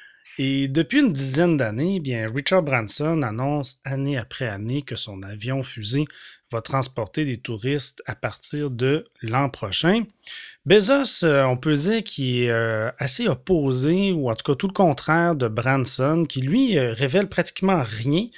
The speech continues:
sur l'avancement de ses projets. Euh, d'ailleurs, euh, la, la société, euh, Blue Origin révèle, euh, tellement peu de détails que les médias spécialisés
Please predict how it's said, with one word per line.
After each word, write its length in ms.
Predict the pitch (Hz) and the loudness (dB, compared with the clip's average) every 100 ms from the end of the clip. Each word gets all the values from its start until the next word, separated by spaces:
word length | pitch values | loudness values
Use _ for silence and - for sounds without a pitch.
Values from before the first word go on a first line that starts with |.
| - - - | -16 -16 -12
sur 360 | - - 170 156 | -6 0 2 4
l'avancement 840 | 151 151 135 - 143 165 175 147 | 4 4 2 2 0 2 2 0
de 120 | 117 | -2
ses 200 | 110 - | -4 -4
projets. 680 | 123 - 135 120 113 160 190 _ _ - - - - | -6 -2 0 2 2 0 -4 _ _ -20 -18 -18 -6
Euh, 800 | 120 123 120 117 113 110 107 107 113 | 0 2 2 0 0 -2 -4 -6 -4
d'ailleurs, 600 | 120 120 135 160 151 127 | -2 2 4 4 2 0
euh, 180 | 117 | 0
la, 220 | 110 110 104 | 0 -2 -2
la 140 | 107 | -2
société, 840 | - 120 127 113 - 147 151 143 | 0 0 -4 -6 -4 -4 -2 0
euh, 80 | 117 | -2
Blue 220 | 104 165 | 2 4
Origin 840 | 185 143 123 107 113 147 160 156 131 - - _ | 6 4 0 0 0 2 2 0 -2 -8 -20 _
révèle, 680 | 98 127 117 139 156 156 131 | -4 -2 0 2 2 2 -2
euh, 200 | 113 110 - | -2 -4 -4
tellement 580 | - 185 165 135 123 123 120 _ _ | 0 2 4 2 -2 -6 -12 _ _
peu 200 | 190 190 | 2 2
de 120 | 143 | 0
détails 720 | 101 123 131 147 151 180 190 | -2 0 2 4 4 4 0
que 100 | 160 | 0
les 140 | 127 123 | 0 2
médias 400 | 139 156 143 185 | 4 4 4 2
spécialisés 880 | - 147 - 143 120 110 127 175 | 2 0 2 0 0 0 2 0